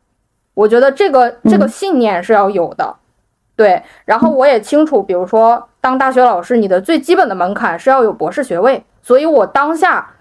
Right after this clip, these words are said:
Speaker 1: 最重要的任务就是把这个学位拿到，我拿到了，我才有资格进入这个就业市场。所以我一直都会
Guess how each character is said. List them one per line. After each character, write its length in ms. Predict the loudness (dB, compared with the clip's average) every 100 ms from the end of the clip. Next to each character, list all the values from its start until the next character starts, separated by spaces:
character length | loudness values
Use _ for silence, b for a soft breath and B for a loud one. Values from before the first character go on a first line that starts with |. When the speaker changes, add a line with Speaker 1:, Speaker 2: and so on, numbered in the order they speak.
| b _ _
Speaker 1:
最 380 | 2 2 0 -6 _
重 220 | 0 2
要 160 | 2 0
的 100 | 0
任 160 | 0
务 180 | -2 -6
就 160 | -4 -2
是 80 |
把 140 | 0 0
这 100 | 0
个 80 | 0
学 200 | 0 2
位 160 | 2
拿 200 | 0 -6
到， 300 | -2 -2 -4 _ _
我 120 | -2 0
拿 240 | 0 -2
到 180 | 0 0
了， 100 | 0
我 140 | -2
才 240 | -4 0 2
有 180 | 2 -2
资 280 | -4 -2
格 360 | 0 0 0 -6 _
进 200 | -2 2
入 160 | 2 2
这 140 | 0
个 100 | 0
就 180 | 2 2
业 120 | 2
市 160 | 0 -8
场。 260 | -10 -16 -20 _ _ _ _ _ _ _
所 140 | 0
以 60 | 4
我 180 | 2 2
一 160 | 0
直 220 | 0 -2
都 140 | 0 2
会 320 | 2 0